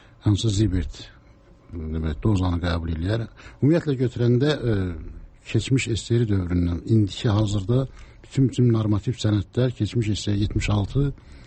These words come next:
səkkizinci illərdə. Onu deyirdilər radiasiyon bezopasnost. Həmin o normalarla işləyir. Yəni, araşdırmalar belə göstərir, yəni, mənim mütəxəssislərlə söhbətim, hörmətli bizim Radiasiya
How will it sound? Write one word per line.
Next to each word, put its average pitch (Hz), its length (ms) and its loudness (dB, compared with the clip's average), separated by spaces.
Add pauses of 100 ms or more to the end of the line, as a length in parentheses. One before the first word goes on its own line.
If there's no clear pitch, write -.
(280)
səkkizinci 104 880 2
illərdə. 71 340 -4 (500)
Onu 92 240 0
deyirdilər 95 400 0
radiasiyon 90 640 0 (160)
bezopasnost. 87 680 -4 (580)
Həmin 120 240 6
o 127 320 2 (480)
normalarla 107 560 2
işləyir. - 460 -10 (640)
Yəni, 147 180 4
araşdırmalar 117 640 2
belə 110 240 0
göstərir, 98 480 0
yəni, 104 240 4
mənim 104 220 4
mütəxəssislərlə 98 720 0
söhbətim, 85 540 -6 (580)
hörmətli 98 460 2
bizim 98 240 4 (320)
Radiasiya 98 340 -2